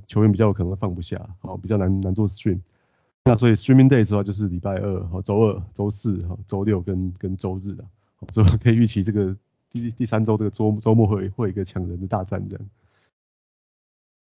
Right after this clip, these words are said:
好，那，那如果看各个球队的这个 quality games 的话，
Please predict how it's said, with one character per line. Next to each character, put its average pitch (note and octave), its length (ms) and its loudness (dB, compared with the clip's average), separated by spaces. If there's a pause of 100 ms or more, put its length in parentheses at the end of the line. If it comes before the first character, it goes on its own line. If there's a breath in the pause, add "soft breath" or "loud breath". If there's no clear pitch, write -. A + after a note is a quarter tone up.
好， A#2 160 0
那， E3 120 6
那 E3+ 100 2
如 - 20 4
果 D#3 80 6
看 D3 320 4 (140)
各 E3 100 4
个 C#3+ 80 8
球 A#2 140 0
队 C3 120 2
的 A#2 60 0
这 A2+ 80 -4
个 A#2 80 -4
quality A#2 340 -6
games A2 360 -4
的 F2+ 40 -8
话， F2 300 -10